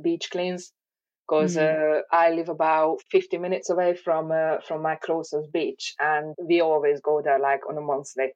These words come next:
Speaker 1: basis, because it's like a bay where all the litter get just collected there. So you clean it up one month and it all looks amazing. Next month you go back, same
Speaker 2: It's all
Speaker 1: thing.
Speaker 2: back. Mm.
Speaker 1: Yeah.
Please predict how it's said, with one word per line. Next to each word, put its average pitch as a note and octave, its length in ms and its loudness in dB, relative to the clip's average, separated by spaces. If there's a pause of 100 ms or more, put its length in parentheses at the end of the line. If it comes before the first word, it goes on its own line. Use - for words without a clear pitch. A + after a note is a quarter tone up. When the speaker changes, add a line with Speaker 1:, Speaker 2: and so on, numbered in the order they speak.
(180)
Speaker 1:
basis, - 520 -2 (280)
because F3+ 280 0
it's F#3 260 0
like F3 240 2
a E3 60 -4
bay D#3+ 480 0 (600)
where D#3+ 380 2 (100)
all E3 240 4
the D#3+ 100 0
litter D#3 380 -4
get D#3 220 -4 (100)
just D#3 300 -8
collected D#3 520 -4 (680)
there. D3 340 -2 (200)
So D3+ 640 2
you F3+ 140 2
clean G#3+ 240 4
it F#3 140 2
up E3+ 180 0
one D#3+ 240 2
month D3 320 0 (220)
and D#3 120 -6
it D#3+ 80 2
all D#3+ 220 2
looks D#3+ 260 -4
amazing. C#3+ 680 -2
Next - 280 -2
month D#3 220 -10
you D3 80 -12
go C#3+ 180 0
back, C#3 320 2 (440)
same B2+ 240 -6
Speaker 2:
It's D#3 100 -8
all - 40 -4
Speaker 1:
thing. D3+ 100 -8
Speaker 2:
back. - 100 -16 (540)
Mm. D3+ 380 -10
Speaker 1:
Yeah. C3+ 60 -10